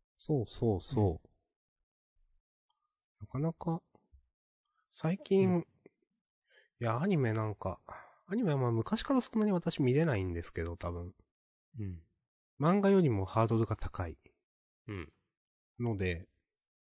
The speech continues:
Speaker 1: いつも、見て三、四作くらい。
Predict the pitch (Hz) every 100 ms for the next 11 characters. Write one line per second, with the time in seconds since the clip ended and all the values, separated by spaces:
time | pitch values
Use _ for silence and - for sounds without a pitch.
0 | _ _ _ _ _ 127 _ _ - 151
1 | 147 139 - _ _ _ _ _ _ _
2 | _ _ - 156 196 117 - 110 107 104
3 | 104 101 - - - _ - 82 82